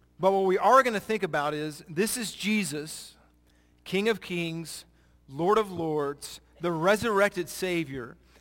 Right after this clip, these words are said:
And he says, "All authority, all power has been given to me."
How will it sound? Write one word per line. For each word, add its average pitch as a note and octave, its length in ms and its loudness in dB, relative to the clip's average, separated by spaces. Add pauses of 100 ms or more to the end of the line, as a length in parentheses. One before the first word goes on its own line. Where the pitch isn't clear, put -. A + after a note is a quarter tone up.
And D3 100 -8
he A3 220 -2
says, D3+ 580 -2
"All G3 320 0
authority, G3+ 680 0 (300)
all E3 140 2
power F#3 560 0
has D#3 240 -6
been D#3 220 -6
given F#3+ 400 -2
to - 140 -6
me." D#3+ 460 -8